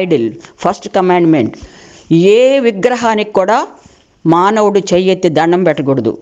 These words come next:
ఎందుకంటే మానవుడి చేత అవి సృష్టించబడ్డాయి విగ్రహాలు. ఉమ్? మరి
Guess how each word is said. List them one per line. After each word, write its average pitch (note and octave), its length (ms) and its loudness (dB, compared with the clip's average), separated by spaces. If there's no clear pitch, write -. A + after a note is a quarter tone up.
ఎందుకంటే F#3+ 600 2
మానవుడి G3+ 720 0
చేత F3 340 -2
అవి F3+ 260 -2
సృష్టించబడ్డాయి D3 920 -2
విగ్రహాలు. D3 540 -2
ఉమ్? A3+ 200 2
మరి D#3 320 2